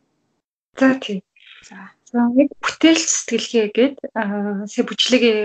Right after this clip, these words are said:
Speaker 1: ирсэн шиг нэр томьёондоо ороод 1950-аад оноос эхлээд бол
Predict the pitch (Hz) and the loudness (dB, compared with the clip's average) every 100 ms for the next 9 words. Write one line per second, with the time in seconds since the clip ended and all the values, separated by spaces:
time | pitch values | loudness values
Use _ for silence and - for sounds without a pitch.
0 | 208 - - 226 226 - 269 269 - 233 | -4 -10 -12 -10 -6 -2 -2 -4 -6 2
1 | 233 233 240 - 247 214 214 214 214 196 | 4 6 4 -2 -8 -6 -6 -2 -2 -2
2 | 190 190 220 - - - _ 233 254 - | -4 -4 -4 -6 -18 -20 _ -2 -2 0
3 | 226 220 208 226 233 254 202 185 185 - | 0 0 -4 0 0 0 -2 -4 -8 -14
4 | - - 196 202 | -16 -16 -18 -20